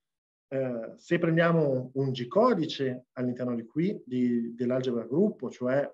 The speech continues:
un ideale destro, questo diventa un codice lineare, chiaramente, perché mantiene tutte le proprietà della linearità.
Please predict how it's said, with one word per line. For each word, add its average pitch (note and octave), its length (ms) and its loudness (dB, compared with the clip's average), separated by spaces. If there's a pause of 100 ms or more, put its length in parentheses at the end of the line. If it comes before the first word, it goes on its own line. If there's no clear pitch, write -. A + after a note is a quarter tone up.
(100)
un D3 540 0
ideale B2+ 760 -4 (180)
destro, D#3+ 760 -6 (580)
questo A3+ 800 4
diventa C#3 580 2
un D3 140 2
codice C3+ 480 0
lineare, A2 600 -4 (280)
chiaramente, G#2+ 600 -10 (380)
perché A#2+ 560 -10 (1120)
mantiene G#2+ 280 -14
tutte A#2+ 240 -10
le A#2+ 80 -8
proprietà A#2 440 -12
della A2+ 220 -14
linearità. A2+ 600 -10